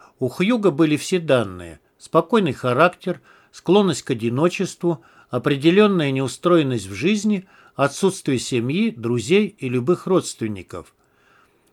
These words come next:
Но вынужденные полугодовые перерывы между погружениями в анабиоз даже его временами выводили из себя. И его понял бы любой пилот-сверхдальник.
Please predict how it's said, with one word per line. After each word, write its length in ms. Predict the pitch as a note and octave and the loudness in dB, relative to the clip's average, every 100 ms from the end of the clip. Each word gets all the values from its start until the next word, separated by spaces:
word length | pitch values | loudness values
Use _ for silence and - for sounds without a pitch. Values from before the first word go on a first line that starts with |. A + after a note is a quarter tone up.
| _ | _
Но 160 | C#3 F3+ | 0 4
вынужденные 640 | B3 G#3+ E3+ D#3 E3+ E3+ | 4 4 2 0 2 2
полугодовые 720 | E3 E3+ E3 D#3+ D3+ F3 G3 F3+ | 2 2 2 2 4 6 6 4
перерывы 540 | F3+ E3 G3 B3+ E3 | 4 4 4 2 0
между 320 | C3+ C#3 C3 | 0 -2 -2
погружениями 720 | B2 C3+ C#3+ D3+ E3+ C#3 C3 B2+ | -4 -4 -2 0 0 0 -2 -2
в 140 | B2 | 0
анабиоз 680 | C3+ C#3+ C3+ G3 B3+ - - _ _ _ - | 0 0 2 4 2 -2 -12 _ _ _ 0
даже 320 | C#3+ C#3+ D#3 | 2 2 2
его 320 | D#3 F#3 B3 | 2 2 0
временами 640 | B2+ C3+ C3 C#3+ G3 F#3 | 0 -2 0 0 0 0
выводили 560 | B2 B2 B2+ B2 D3 C3+ | 0 2 0 0 0 0
из 140 | C3 | -2
себя. 480 | - B2+ G#2+ F#2 D#2+ _ _ _ _ _ _ _ _ _ _ _ | -6 -6 -6 -8 -10 _ _ _ _ _ _ _ _ _ _ _
И 60 | C3 | 2
его 280 | D#3 G#3 B3 | 6 6 4
понял 380 | A#3 C4 F3 C3 | 4 4 4 2
бы 120 | C#3 | 4
любой 340 | D#3 F3 G3 | 4 6 4
пилот-сверхдальник. 1400 | - F3 A#3 B3 - - F#3 G#3 E3+ C#3 B2+ G2+ F#2 - | 4 2 4 2 -2 -6 -2 -2 -2 0 0 0 -8 -16